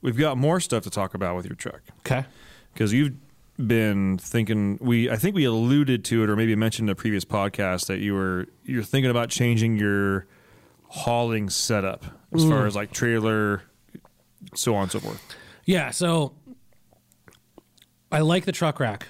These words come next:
Speaker 2: okay?
Speaker 1: Mm-hmm.
Speaker 2: I, I, I, I think it's cool. I think it looks cool. It functions great. Um, and, but just the whole process of, um, like, the whole, the whole camping process, right?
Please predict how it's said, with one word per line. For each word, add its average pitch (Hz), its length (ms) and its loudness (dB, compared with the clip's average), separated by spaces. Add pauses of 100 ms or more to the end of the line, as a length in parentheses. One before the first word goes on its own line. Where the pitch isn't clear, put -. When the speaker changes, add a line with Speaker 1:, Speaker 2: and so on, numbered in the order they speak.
Speaker 2:
okay? 131 280 2 (280)
Speaker 1:
Mm-hmm. 98 160 -2 (140)
Speaker 2:
I, 139 180 2
I, 139 100 2 (240)
I, 131 160 2
I 135 140 2
think 127 160 0
it's 120 100 0
cool. 175 500 2
I 139 80 0
think 131 140 4
it 131 60 -4
looks 143 200 0
cool. 156 400 2 (840)
It 139 160 2
functions 156 640 -2
great. 123 560 0 (1300)
Um, 131 340 2
and, 151 340 2 (1200)
but 160 400 0 (160)
just 160 220 0
the 185 100 4
whole 175 280 2
process 160 760 0
of, 131 460 0
um, 113 600 0 (260)
like, 185 100 0
the 208 80 2
whole, 208 440 -4 (100)
the 175 100 0
whole 190 140 4
camping 156 360 0
process, 117 480 -2
right? 113 220 0